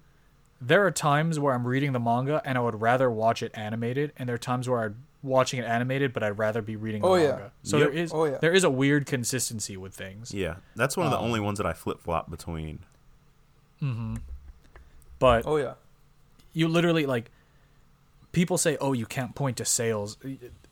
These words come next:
Speaker 1: That's how popular it is. It,
Speaker 3: Yeah.
Speaker 1: getting into it might be tough for people, but trust me, when, when you can have a moment like I did with the current arc, the Wano arc, and I'm sure Saeed and I have talked about it too, Demetrius and I talked about it, when you can have a moment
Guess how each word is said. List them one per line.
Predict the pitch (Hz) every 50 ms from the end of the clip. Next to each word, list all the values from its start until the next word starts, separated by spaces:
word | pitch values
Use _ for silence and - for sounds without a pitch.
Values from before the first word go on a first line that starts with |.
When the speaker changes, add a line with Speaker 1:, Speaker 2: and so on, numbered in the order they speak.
| _ _ _ _ _ -
Speaker 1:
That's | 147 156 160 160 - - - - - -
how | 123 151 147
popular | 117 - 139 127 123 127 110 101 98
it | 95
is. | 92 - 131 - - - - - _ _ - - - - 156 - -
It, | - 143 117 104 104
Speaker 3:
Yeah. | 104 95 82 78 73 - - 131
Speaker 1:
getting | 127 160 175 180 165
into | 143 151 151 - - 156
it | 165 165 - - - - - -
might | 135 123 139 139 135
be | 135 139 127
tough | - - 135 131 -
for | - 143 131
people, | - 139 135 131 - 139 139 143 - - - - -
but | 127 113 -
trust | - - - - 131 135 135 123 - - -
me, | 110 101 95 - - - - - - - - - - - -
when, | 131 127 123 123 123 131 165 - _ _ _ _ -
when | 127 123 120 120
you | 123 139 170 180
can | - 202 165
have | 143 156 151 135
a | 127
moment | 120 123 127 127 127 127 117 -
like | 113 113 107 -
I | 107 117 123 120
did | 110 110 101 101 104 - 123
with | 117 117 117 104
the | 117
current | 113 - - 147 143 127
arc, | 127 123 127 123 -
the | - 107
Wano | 101 107 107 110 101 90 101
arc, | 101 98 104 - - _ _ -
and | - 120
I'm | 120 117
sure | - - 143 131 127 117 110 -
Saeed | - - 120 123 135
and | 131 131
I | 127
have | 123 -
talked | 135 135 120
about | 123 123 123
it | 117 -
too, | 131 120
Demetrius | 110 107 104 113 117 - 120 113
and | 120 113
I |
talked | - - 117 117
about | 117 120 117
it, | 113 117
when | 120
you | 151 175
can | - 233
have | 214 156
a | 127
moment | 113 117 123 131 143 143 151